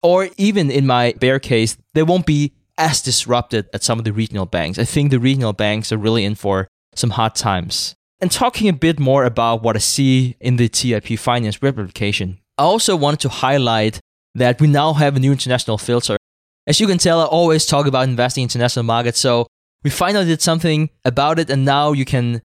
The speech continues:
see the valuations of the different markets in there. You have the cheapest markets, Russia, Turkey, Poland. They're priced into something along the lines of a fourteen to seventeen percent per return.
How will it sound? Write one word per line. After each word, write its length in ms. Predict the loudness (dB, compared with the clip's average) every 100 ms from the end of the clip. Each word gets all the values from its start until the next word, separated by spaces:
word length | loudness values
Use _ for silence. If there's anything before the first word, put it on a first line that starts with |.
| _ -8
see 280 | -4 0 2
the 120 | 2
valuations 640 | 0 0 0 -2 -2 -6 -2
of 180 | -2 -2
the 80 | -2
different 540 | -2 -2 -4 -4 -2
markets 340 | 0 0 -2
in 220 | -6 -4 0
there. 380 | 0 0 -2 -10 _ _ -6
You 220 | 2 2
have 300 | 2 0 0
the 60 | -2
cheapest 380 | 0 0 0 2
markets, 460 | 2 2 0 -4 -10 _ -2
Russia, 440 | 0 0 0 0 0
Turkey, 340 | 0 -2 -4
Poland. 720 | -8 -2 0 0 0 -2 -8 -8
They're 160 | -2 -2
priced 400 | 0 -2 -2 -2
into 240 | -4 -2
something 480 | -2 0 -2 -2 -2
along 240 | 0 -2 -2
the 80 |
lines 320 | -2 -2 -2 -6
of 100 | -8
a 60 |
fourteen 480 | -6 -4 -4 -4 -8
to 140 | -6
seventeen 440 | -4 -4 -4 -6 -6
percent 360 | -6 -6 -6
per 80 | -8
return. 420 | -8 -2 0 0